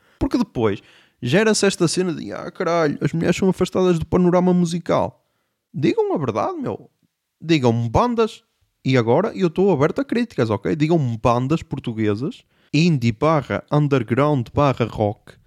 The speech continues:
que sejam compostas por mulheres, meu, digam-me. Eu já estive a procurar algumas para adicionar à lista, ok? Mas digam-me.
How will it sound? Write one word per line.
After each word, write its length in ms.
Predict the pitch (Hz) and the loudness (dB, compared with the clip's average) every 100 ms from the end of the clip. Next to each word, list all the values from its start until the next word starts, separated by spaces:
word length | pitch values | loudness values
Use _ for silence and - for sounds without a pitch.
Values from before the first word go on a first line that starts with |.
| _ _ | _ _
que 80 | - | -6
sejam 340 | - 220 254 240 | 0 0 0 0
compostas 640 | 233 175 170 202 - 285 | 0 0 2 0 0 -6
por 140 | - 277 | -4 -2
mulheres, 360 | 233 160 262 | 2 2 0
meu, 180 | 208 117 | -2 -2
digam-me. 380 | 151 330 214 - _ _ _ | -2 -4 -6 -10 _ _ _
Eu 80 | - | -2
já 120 | 147 | 0
estive 200 | 151 185 | 0 0
a 20 | 190 | 0
procurar 380 | 220 208 202 | 0 0 0
algumas 420 | 196 151 135 214 302 | 0 0 0 -2 -4
para 140 | 220 | -2
adicionar 360 | 220 208 220 226 | -2 -2 0 0
à 80 | |
lista, 300 | 214 208 - | 0 -2 -4
ok? 300 | 107 - 165 - _ _ _ _ _ | -6 -4 -4 -6 _ _ _ _ _
Mas 220 | 131 120 | -2 0
digam-me. 340 | 165 403 113 | 0 -2 -4